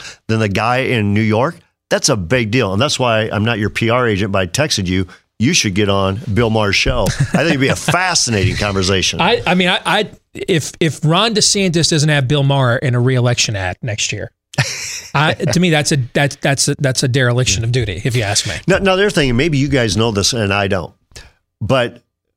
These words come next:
Speaker 1: Florida's always a toss-up state. DeSantis won that state by, what, forty thousand votes? Something
Speaker 2: Very
Speaker 1: like
Speaker 2: sm-,
Speaker 1: that.
Speaker 2: yes.
Speaker 1: Very s-
Speaker 2: Very slim margin.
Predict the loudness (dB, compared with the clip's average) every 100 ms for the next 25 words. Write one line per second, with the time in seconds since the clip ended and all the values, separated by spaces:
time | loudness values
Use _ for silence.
0 | _ -4 0 2 4 2 0 2 2 2
1 | 0 -2 -2 -2 -4 -4 -2 0 0 0
2 | 0 0 0 2 2 2 0 0 -2 0
3 | 0 -2 -6 -4 0 2 2 2 2 0
4 | 0 0 0 0 0 2 2 2 2 2
5 | 0 0 2 2 0 0 0 2 0 0
6 | -2 0 2 4 4 2 0 0 2 0
7 | -2